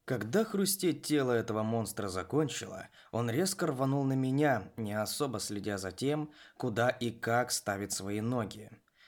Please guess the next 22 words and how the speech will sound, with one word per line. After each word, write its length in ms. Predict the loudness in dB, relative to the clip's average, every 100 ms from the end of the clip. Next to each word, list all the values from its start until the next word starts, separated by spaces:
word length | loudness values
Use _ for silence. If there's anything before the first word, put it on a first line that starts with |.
| -6
Запасы 440 | -2 2 4 4
магии 300 | 4 4 2
у 100 | 2
меня 500 | 2 2 4 2 0 -2
восстанавливались 920 | -2 0 2 4 4 2 2 0 -2
очень 260 | -2 0
медленно. 680 | 0 0 -2 -4 -4 -6 -8 -18 -10
Всё 260 | 0 2
же 380 | 2 2 2 0 -4
срублено 640 | -4 -2 -2 0 0 0
восстановление 760 | 0 -2 -2 -2 0 0 0 0
на 140 | 0
восемьдесят 580 | 0 -2 -2 -4 -4 -4
процентов, 720 | -4 -2 0 -2 0 -4 -4 -14 -18 -2
но 160 | 2 2
на 100 | 4
мелкие 480 | 2 2 0 -2
пакости 520 | 0 0 0 -2 -4 -2
её 260 | 0 0
мне 160 | 0 -2
точно 460 | -2 -4 -2 -6 -6
хватит. 540 | -6 -6 -8 -16 -20